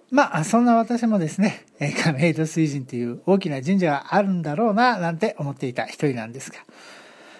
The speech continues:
で、えー、亀戸水神駅に向けて、えー、スタートしました。亀戸七丁目という信号の手前。その信号を左折のはずが、信号がにゃいんです。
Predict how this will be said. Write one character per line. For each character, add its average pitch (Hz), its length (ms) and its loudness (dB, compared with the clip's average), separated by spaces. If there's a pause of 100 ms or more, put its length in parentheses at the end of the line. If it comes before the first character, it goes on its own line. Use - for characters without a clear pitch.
(200)
で、 320 100 6
え 262 540 4
ー、 233 40 0
亀 220 280 4
戸 202 100 2
水 190 200 2
神 165 120 0
駅 127 180 -4
に 113 80 -10
向 107 80 -16
け 117 120 -14
て、 170 260 -2
え 160 120 0
ー、 139 40 -4
ス - 120 -8
タ 127 120 0
ー - 20 -4
ト 117 100 -10
し - 120 -10
ま 143 80 -4
し - 100 -6
た。 - 80 -16 (1500)
亀 311 500 0
戸 151 260 -4
七 170 420 0
丁 247 360 0
目 220 300 0 (300)
と - 80 0
い 175 100 6
う 160 40 2
信 160 240 -4
号 151 100 -2
の 143 120 -6
手 123 120 -6
前。 117 180 -8 (800)
そ - 180 0
の 240 100 4
信 240 240 2
号 214 260 4
を 208 60 4
左 214 300 -2
折 285 180 -2
の 269 140 4
は 214 180 0
ず 226 140 0
が、 240 400 4 (200)
信 190 240 2
号 180 140 2
が 170 80 0
に 165 160 0
ゃ 175 120 2
い 160 120 0
ん 113 160 -12
で 117 140 -10
す。 - 420 -6